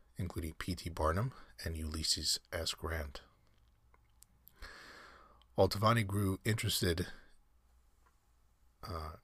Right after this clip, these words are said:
grew interested in the time period after reading a book about the Bone Wars. Finding Cope and Marsh unlikable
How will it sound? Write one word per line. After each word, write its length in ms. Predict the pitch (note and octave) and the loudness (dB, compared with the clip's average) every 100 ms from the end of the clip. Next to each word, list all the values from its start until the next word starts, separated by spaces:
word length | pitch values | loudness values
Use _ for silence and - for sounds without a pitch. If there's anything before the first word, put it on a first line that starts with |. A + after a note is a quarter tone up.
| _ _ - | _ _ -4
grew 220 | G2+ G2+ | 2 4
interested 400 | G2+ - G2+ E2+ | 4 4 4 2
in 100 | F#2 | 0
the 60 | E2 | -2
time 260 | - F#2+ | -2 -2
period 340 | E2+ F#2 D#2+ D2+ | 0 2 2 2
after 240 | E2 - | -2 -2
reading 220 | E2 E2 D2+ | -2 0 0
a 40 | |
book 400 | D2+ F2+ - - - | 2 0 0 -10 -6
about 240 | D#2+ D#2+ | -2 -2
the 60 | - | -2
Bone 340 | D#2 F2 F2 | 2 2 2
Wars. 460 | C#2+ B1+ - - - - - - - - - - - - - | -2 -6 -2 -2 -2 -6 -20 -20 -20 -18 -18 -18 -20 -20 0
Finding 360 | - G#2+ G#2 | 4 6 4
Cope 340 | F2+ A2 F#2 - | 2 0 0 0
and 80 | |
Marsh 260 | E2+ F2 E2+ | 4 4 4
unlikable 680 | D#2+ F#2 G2 G2 F2+ D#2+ | 0 4 4 4 0 0